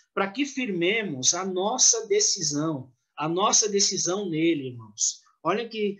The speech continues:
vai nos ensinar a palavra dos versos onze a vinte. Porque este mandamento que hoje te ordeno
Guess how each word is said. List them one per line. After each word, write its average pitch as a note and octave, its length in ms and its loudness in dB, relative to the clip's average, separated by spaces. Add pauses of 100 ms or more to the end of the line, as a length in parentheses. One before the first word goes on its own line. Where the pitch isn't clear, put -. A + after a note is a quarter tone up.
(240)
vai F3 160 2
nos G3 180 4
ensinar E3+ 440 0
a E3 80 -2
palavra E3+ 500 0
dos E3+ 200 0
versos D#3 440 -2
onze F#3+ 540 -2 (340)
a D#3 140 0
vinte. D3+ 600 -2 (1300)
Porque A#3 220 4
este C#4 260 8
mandamento G#3 640 2
que F#3 180 2
hoje G3 300 6
te F3 160 4
ordeno D3+ 640 0